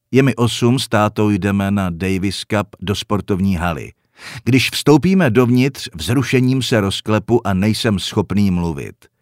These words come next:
Za chvíli uvidím hrát Lendla se Šmídem. To byl ten rok, kdy naši Davis Cup vyhráli. Já se vždycky takhle v červnu nemohl dočkat Wimbledonu, protože televize důležité zápasy přenášela.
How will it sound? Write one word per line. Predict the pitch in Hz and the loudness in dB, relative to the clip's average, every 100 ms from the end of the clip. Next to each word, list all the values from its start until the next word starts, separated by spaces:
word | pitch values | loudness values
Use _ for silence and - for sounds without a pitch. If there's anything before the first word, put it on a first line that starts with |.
| _ - - - - | _ -20 -20 -20 -6
Za | 90 143 | 2 4
chvíli | - 143 143 147 151 | 4 4 6 4 2
uvidím | 127 117 127 120 127 | 2 2 2 2 2
hrát | 117 113 107 92 - _ - | 4 4 4 0 -2 _ -4
Lendla | 87 120 120 113 117 | 0 2 4 4 2
se | - 101 | 0 -4
Šmídem. | - 90 76 64 52 50 _ _ _ - - - | -2 -4 -4 -8 -12 -18 _ _ _ -20 -14 -6
To | 123 170 | 0 4
byl | 202 | 4
ten | 147 156 165 | 4 4 4
rok, | 165 135 156 165 | 4 4 2 0
kdy | 127 113 113 | 0 2 2
naši | 135 117 - 127 | 2 0 0 0
Davis | 90 123 127 127 - - | 2 2 2 0 -2 -2
Cup | 123 - | -2 -2
vyhráli. | 82 107 107 101 98 71 50 - _ _ _ _ _ _ _ _ _ _ - - - | -2 0 2 0 -2 -4 -12 -20 _ _ _ _ _ _ _ _ _ _ -20 -20 -2
Já | 123 185 | 4 4
se | 285 | 4
vždycky | 202 202 - 240 | 0 0 0 0
takhle | 220 190 226 | 0 2 2
v | - | 2
červnu | 170 147 151 156 | 2 4 2 2
nemohl | 143 170 185 | 2 2 2
dočkat | 165 160 - 180 113 | 2 -2 -2 -2 2
Wimbledonu, | 131 131 131 151 123 113 113 | 2 4 2 2 2 2 2
protože | 156 143 135 143 175 | 0 -2 0 0 0
televize | 180 127 117 104 107 117 | 2 2 2 2 0 0
důležité | 117 120 120 120 151 180 160 98 | 2 2 2 2 0 0 0 0
zápasy | 107 110 113 135 180 | 2 0 0 0 0
přenášela. | 175 202 240 269 240 - 92 64 | 0 -2 -2 -4 -6 -4 -4 -6